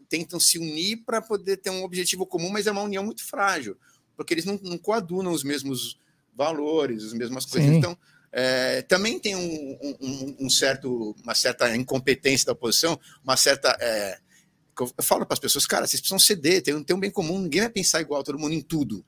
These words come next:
Speaker 1: né? Você pode ter, tem que ter o, o core igual e o resto, cada um com a sua opinião."
Speaker 2: Então, o, nós trouxemos o Savério, conversamos bastante com o Savério, inclusive encontrei com ele aqui na,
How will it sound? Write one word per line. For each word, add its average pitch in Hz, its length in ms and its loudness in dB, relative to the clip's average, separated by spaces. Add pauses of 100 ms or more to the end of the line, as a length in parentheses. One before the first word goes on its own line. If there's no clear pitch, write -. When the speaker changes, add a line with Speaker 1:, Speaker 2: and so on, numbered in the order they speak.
(340)
Speaker 1:
né? 135 160 -2
Você 143 120 -2
pode 202 280 -2
ter, 180 120 -4
tem 196 140 -4
que - 80 -8
ter 220 80 0
o, 277 480 -2 (160)
o - 60 -14 (120)
core 190 300 4
igual 135 360 0
e 392 40 2
o 294 60 0
resto, - 340 0 (280)
cada 269 200 -6
um - 40 -14
com - 80 -14
a - 20 -10
sua 370 120 -8
opinião." 330 480 -8 (340)
Speaker 2:
Então, - 300 10
o, 165 240 12
nós 170 140 6
trouxemos 202 400 4
o 190 40 2
Savério, 123 520 0
conversamos 139 460 -6
bastante 135 560 -2
com - 60 -20
o - 20 -14
Savério, 127 220 0
inclusive 202 220 -2
encontrei 226 240 -8
com 208 140 -4
ele 190 140 -2
aqui 170 160 -8
na, 127 480 -4